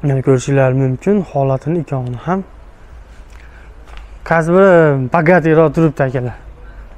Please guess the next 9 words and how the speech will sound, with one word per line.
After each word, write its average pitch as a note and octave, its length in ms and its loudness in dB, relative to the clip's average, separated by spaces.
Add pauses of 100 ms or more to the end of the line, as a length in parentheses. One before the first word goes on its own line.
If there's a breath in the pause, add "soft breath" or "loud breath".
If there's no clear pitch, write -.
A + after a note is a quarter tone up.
(160)
Kommentariyada D#3 680 4
yozib D#3 420 4
qoldirishinglarni C#3+ 680 0
so'raymiz D#3 440 2 (540 soft breath)
va D#3+ 80 4 (140)
bizning D3 280 0 (540 soft breath)
bu G3+ 80 4
mashinalar F3 500 0 (300)
kimgadir E3 500 2